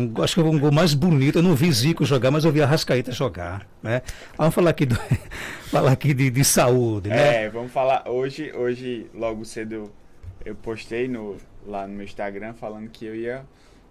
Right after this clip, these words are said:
Speaker 2: falar um pouco sobre chikungunya hoje. <laughs> E já apareceu um monte de pergunta no Instagram. O pessoal realmente tem, é, é uma, uma patologia, uma doença que tá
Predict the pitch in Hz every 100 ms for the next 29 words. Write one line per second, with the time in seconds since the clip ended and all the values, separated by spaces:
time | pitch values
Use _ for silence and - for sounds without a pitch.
0 | _ 104 110 107 113 110 127 107 127 -
1 | 127 117 131 131 110 104 101 - - -
2 | - - - - - - - - - 127
3 | 123 123 120 - 135 131 - 139 131 127
4 | 147 170 143 - 131 143 110 120 117 113
5 | 113 - - - - - - - 104 107
6 | 110 110 104 107 107 110 110 104 110 120
7 | 107 113 113 120 117 - - - - -
8 | 98 101 104 - - 98 117 127 123 110
9 | 104 104 - - - 104 110 101 101 101
10 | 113 110 107 - 117 107 113 131 143